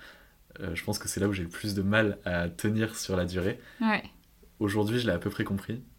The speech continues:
Speaker 1: Donc, j'arrive à me dire, s'il y a un jour où je suis en formation, par exemple, le lendemain, je me, je me mets en télétravail.
Speaker 2: Ouais.
Speaker 1: Et du coup, je suis plus serein chez moi et je me repose et, et ça va mieux.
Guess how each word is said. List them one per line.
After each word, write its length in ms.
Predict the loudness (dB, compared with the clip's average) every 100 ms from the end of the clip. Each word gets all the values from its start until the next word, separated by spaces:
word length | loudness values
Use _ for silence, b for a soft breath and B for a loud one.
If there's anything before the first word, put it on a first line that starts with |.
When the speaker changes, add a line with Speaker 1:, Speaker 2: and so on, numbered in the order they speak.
| -8
Speaker 1:
Donc, 140 | -4 0
j'arrive 300 | 2 4 2
à 60 |
me 60 | 2
dire, 220 | 0 -2
s'il 220 | -2 -2
y 40 | -2
a 40 |
un 100 | -2
jour 200 | -2 -2
où 60 | -2
je 60 | -2
suis 80 |
en 60 | -4
formation, 480 | -2 -2 -2 -4 -6 B B B B -20 -6
par 120 | -2
exemple, 240 | 0 0 0
le 40 |
lendemain, 320 | 0 2 2 2
je 60 | 0
me, 100 | -2
je 120 | -2
me 60 | 0
mets 60 |
en 60 | 0
télétravail. 540 | -2 -2 -2 0 0 0 B B B
Speaker 2:
Ouais. 200 | 0 0
Speaker 1:
Et 40 |
du 100 | -4
coup, 140 | -4 -4
je 100 | -2
suis 220 | -2 -4
plus 540 | -4 -2 0 0 -2
serein 420 | -4 -2 0 2 2
chez 180 | 0
moi 400 | 0 0 2 2
et 80 | 2
je 140 | 0 -2
me 60 |
repose 500 | -2 -2 0 0 2
et, 220 | 0 -2 -4 B B B B
et 40 | -6
ça 120 | -2
va 100 | -2
mieux. 140 | -2